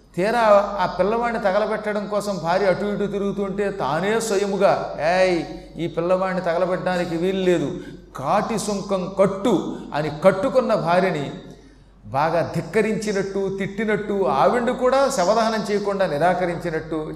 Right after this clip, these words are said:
చివరికి వాడు తన కొడుకని తెలిసినట్టు, దాంతో తాను దుఃఖించి ఆత్మహత్య చేసుకున్నట్టు, ఆత్మహత్య చేసుకున్న వెంటనే యమకింకరులు వచ్చి ఈ ప్రాణాన్ని తీసుకుపోయి, "ఏరా, కాటికాపరి నిన్ను కొనుక్కున్నాడు, వాడు రుణం తీర్చకుండా శ్మశానంలో ఆత్మహత్య చేసుకుంటావా?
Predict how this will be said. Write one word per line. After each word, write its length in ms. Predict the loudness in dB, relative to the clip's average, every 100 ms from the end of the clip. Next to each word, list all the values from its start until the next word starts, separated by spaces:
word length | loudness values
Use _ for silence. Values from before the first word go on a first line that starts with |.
| -2
చివరికి 240 | 0 2
వాడు 160 | 2 2
తన 200 | 0 2
కొడుకని 380 | 2 2 0
తెలిసినట్టు, 760 | -2 -4 -4 -4 -4 -4 -6 -8 -16 -20 -20 -6
దాంతో 420 | -2 -2 -2 -2
తాను 240 | -2 -2
దుఃఖించి 680 | -2 -4 -4 -4 -4 -6 -8 -14 -16 -6
ఆత్మహత్య 520 | -4 0 0 0 0
చేసుకున్నట్టు, 960 | 0 -2 -2 -4 -4 -4 -4 -4 -8 -14 -14 -2
ఆత్మహత్య 680 | 0 2 0 0 -2 0
చేసుకున్న 340 | -2 -2 -4 0
వెంటనే 360 | 0 0 -2
యమకింకరులు 720 | 0 2 0 -2 -2 0 2 0
వచ్చి 200 | 0 -2
ఈ 80 |
ప్రాణాన్ని 560 | -4 -2 0 2 2 2
తీసుకుపోయి, 600 | 0 -2 -2 0 2 2 -2 -8 -12 -4
"ఏరా, 560 | 0 4 4 2 -2 -8 -14 -6
కాటికాపరి 680 | -2 -2 -2 -2 0 0 -2
నిన్ను 220 | -2 -2
కొనుక్కున్నాడు, 720 | 0 0 0 0 2 2 0 -4 -10 -4
వాడు 240 | 2 4 4
రుణం 280 | 2 2
తీర్చకుండా 600 | 0 -2 -2 -2 -2 -2 -2
శ్మశానంలో 720 | -4 -4 -2 0 0 0 2
ఆత్మహత్య 520 | 2 0 0 0 0
చేసుకుంటావా? 680 | 0 -2 0 2 2 0